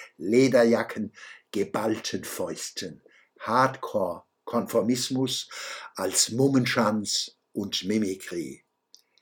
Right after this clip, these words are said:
Jeder, der sich diesem Hirngespinst verweigert, hilft,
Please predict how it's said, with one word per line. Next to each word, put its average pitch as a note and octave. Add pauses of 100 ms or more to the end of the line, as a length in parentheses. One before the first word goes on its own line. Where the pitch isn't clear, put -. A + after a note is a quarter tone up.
(260)
Jeder, B2
der A2+
sich -
diesem D3+
Hirngespinst C#3
verweigert, A2
hilft, -